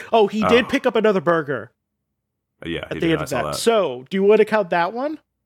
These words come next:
Speaker 2: I'm not gonna count that one.
Speaker 1: Okay.
Speaker 2: He didn't take a bite out of it.
Speaker 1: Okay, okay. I mean, okay. See, I don't know how loose we're gonna be on that one because we have gotten almost nothing.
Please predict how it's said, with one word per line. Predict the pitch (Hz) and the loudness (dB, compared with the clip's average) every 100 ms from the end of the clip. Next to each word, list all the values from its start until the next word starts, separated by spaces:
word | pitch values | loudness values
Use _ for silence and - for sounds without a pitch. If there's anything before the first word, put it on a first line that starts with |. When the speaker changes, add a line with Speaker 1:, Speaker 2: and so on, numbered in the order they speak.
| _ | _
Speaker 2:
I'm | 107 | -2
not | 127 123 | 2 2
gonna | 123 | 2
count | 120 110 104 | 0 0 4
that | 101 | 4
one. | 95 | 4
Speaker 1:
Okay. | 165 | 0
Speaker 2:
He | 110 | 0
didn't | 104 | -2
take | 98 92 | -2 -2
a | |
bite | 90 92 | 2 4
out | 90 | 4
of | 90 | 4
it. | 214 | 2
Speaker 1:
Okay, | 202 190 139 | 2 2 2
okay. | 139 165 151 104 - _ _ _ _ _ _ _ 202 180 | 0 -4 -6 -6 -12 _ _ _ _ _ _ _ -16 -6
I | 233 | -2
mean, | 233 214 160 | 2 2 2
okay. | 175 170 117 78 _ _ _ | -2 -2 -6 -6 _ _ _
See, | - 247 233 | -6 -2 2
I | 226 | 4
don't | 285 | 4
know | 285 | 4
how | 262 240 | 2 2
loose | 202 220 | 0 0
we're | 220 | 0
gonna | 196 185 | 0 0
be | 165 | 0
on | 175 185 | 2 2
that | 196 | 2
one | 202 196 | 0 -2
because | 185 196 180 156 | -2 0 0 -2
we | 190 262 | -2 0
have | 214 170 147 | 0 -2 0
gotten | 185 180 | 0 0
almost | 165 170 165 151 | 0 0 0 -2
nothing. | 160 151 143 - 117 | -4 -2 -2 -6 -12